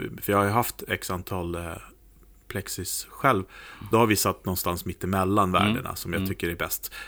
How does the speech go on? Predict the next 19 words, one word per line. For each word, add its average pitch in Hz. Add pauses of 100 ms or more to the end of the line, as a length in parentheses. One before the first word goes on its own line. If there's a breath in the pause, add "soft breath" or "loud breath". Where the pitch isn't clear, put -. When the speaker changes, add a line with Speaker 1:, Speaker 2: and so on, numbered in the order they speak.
Speaker 1:
För 110
då 117
blir 110
det 107
inte 95
så -
här -
flubbig 90
i -
basen. 117 (180 loud breath)
Speaker 2:
Ja, 92
just 95
Speaker 1:
Men, 143 (220)
eh, 120
så 131
här, 127
off -
the 135
shelf-förstärkare, 131